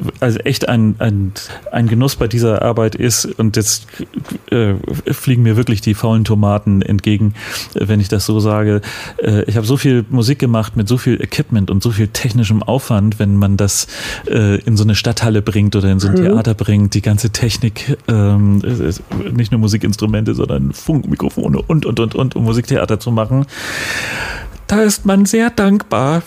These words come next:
Speaker 1: wenn es eine Arbeit gibt, für die du einfach zwei Stühle und einen Tisch brauchst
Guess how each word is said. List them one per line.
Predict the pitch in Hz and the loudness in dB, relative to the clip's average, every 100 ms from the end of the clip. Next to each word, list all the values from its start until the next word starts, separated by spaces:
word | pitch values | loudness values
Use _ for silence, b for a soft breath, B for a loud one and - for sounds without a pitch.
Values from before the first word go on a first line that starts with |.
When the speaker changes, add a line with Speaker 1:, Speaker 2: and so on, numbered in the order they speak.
| - | -2
Speaker 1:
wenn | 151 | 0
es | 170 - | 0 0
eine | - 156 156 | 0 0 2
Arbeit | 175 202 143 123 | 0 0 0 0
gibt, | 147 175 | -2 -2
für | 202 - 151 | -6 -4 -2
die | 160 156 | 0 0
du | 160 143 - | 2 2 2
einfach | 156 165 - 185 - | 0 0 0 -2 -2
zwei | - 135 123 | -4 0 -2
Stühle | - 180 180 | 0 0 2
und | 160 - | 0 0
einen | 156 160 | 0 0
Tisch | - 175 - | -2 -4 -2
brauchst | - 78 - - - | -2 -2 -4 -8 -8